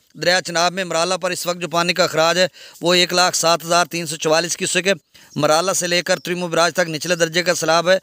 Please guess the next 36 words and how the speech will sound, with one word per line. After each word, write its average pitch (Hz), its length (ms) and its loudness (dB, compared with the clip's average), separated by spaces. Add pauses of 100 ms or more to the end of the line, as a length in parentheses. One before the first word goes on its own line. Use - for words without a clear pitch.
(280)
और 170 80 -2
अगले 170 220 2
चौबीस 170 440 0
घंटों 165 260 -2
के 165 100 -4
लिए 175 140 2
एफ़एफ़डी 165 360 0
कह 170 140 0
रहा 170 120 2
है 175 80 2
एक 165 160 0
लाख 170 240 2
दस 156 200 2
से 185 140 2
लेकर 165 280 2
एक 165 160 -2 (140)
लाख 156 280 2
पैंतीस 165 360 -4
तक 160 180 0 (400)
मराला 156 320 2
जा 147 180 2
सकता 135 320 -8
है। 113 60 -8 (380)
खान 170 260 0
की 185 160 0
इस 175 140 0
वक्त 170 200 0
एक 175 240 0
लाख 175 220 0
चौबीस 160 360 0
हज़ार 170 180 2
छः 170 160 -2
सौ 175 140 0
पैंसठ 165 360 0
क्यूसेक 180 340 -2
है 180 120 0